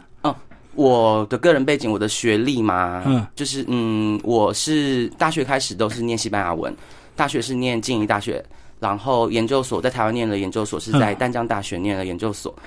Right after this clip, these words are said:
Speaker 1: 之后又去西班牙的 Rey Juan Carlos，胡安卡洛斯大学念了表演艺术硕士，
Speaker 2: 嗯。
Speaker 1: 然后现在是在一个即兴剧团，叫做微笑角，微笑角即兴剧团里面当演员，然后也有在帮艺术节做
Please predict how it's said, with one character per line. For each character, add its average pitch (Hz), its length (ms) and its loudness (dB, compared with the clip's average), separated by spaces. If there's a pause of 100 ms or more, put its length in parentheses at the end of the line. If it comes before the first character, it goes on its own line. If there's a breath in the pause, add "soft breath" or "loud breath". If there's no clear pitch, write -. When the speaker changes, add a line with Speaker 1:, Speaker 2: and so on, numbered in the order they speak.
(260 loud breath)
Speaker 1:
之 135 160 -2
后 135 160 2
又 131 100 4
去 127 160 -4
西 120 140 -4
班 113 160 2
牙 90 220 0
的 80 440 0 (300 loud breath)
Rey 135 120 2
Juan 120 200 0
Carlos， 110 440 0
胡 131 140 -2
安 127 160 4
卡 117 160 0
洛 120 160 2
斯 107 320 -4 (300)
大 135 100 4
学 110 260 2
念 110 200 0
了 98 160 2
表 101 180 2
演 101 80 -2
艺 - 20 -2
术 104 140 -4
硕 92 240 -2
士， - 220 -4
Speaker 2:
嗯。 - 60 -14 (420 soft breath)
Speaker 1:
然 98 120 2
后 110 720 2 (260 soft breath)
现 143 220 0
在 131 140 2
是 139 160 -2
在 123 320 2
一 - 80 0
个 104 440 2
即 131 100 -4
兴 160 160 2
剧 165 120 0
团， 104 240 0
叫 123 140 0
做 127 140 2
微 110 140 2
笑 127 180 0
角， - 260 0 (260)
微 110 100 -8
笑 139 100 0
角 131 140 0
即 110 100 -4
兴 120 140 0
剧 131 100 -4
团 107 160 -4
里 87 60 -4
面 110 200 -2
当 110 360 0
演 92 180 -2
员， 98 320 0
然 101 100 -8
后 120 240 4
也 107 120 2
有 104 160 2
在 117 200 0 (480 loud breath)
帮 117 260 2
艺 147 80 0
术 135 200 0
节 101 360 -2
做 107 480 0